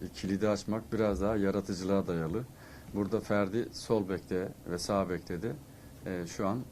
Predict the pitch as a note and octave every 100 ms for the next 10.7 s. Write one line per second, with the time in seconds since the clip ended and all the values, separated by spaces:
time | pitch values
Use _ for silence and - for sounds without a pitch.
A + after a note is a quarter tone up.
0 | - A2+ G2+ G2 G2 F#2 F#2+ A#2 F#2+ F#2
1 | C3 G2 F#2+ F#2 F2+ F2 E2+ G#2 G2+ F#2
2 | F#2 - - - - - - G2 G#2 F#2+
3 | F2+ - - F#2+ F2+ F2 G2 - - -
4 | - - C3+ B2 B2+ B2 A#2+ - A#2 A#2+
5 | B2 - G#2+ G#2+ A2 A2 A2+ G#2+ G2+ B2+
6 | - A2+ A2+ G#2+ G2 G2 F2+ F#2 F2+ A2+
7 | G#2+ G#2+ A#2 F#2+ F2+ F2+ G#2+ - G#2 F2+
8 | F2 B2 - - - - - - - -
9 | B2+ G2+ F#2+ G#2+ A2 G#2 G2 F#2 E2+ G2
10 | F2 D#2 C#2 - - - A#2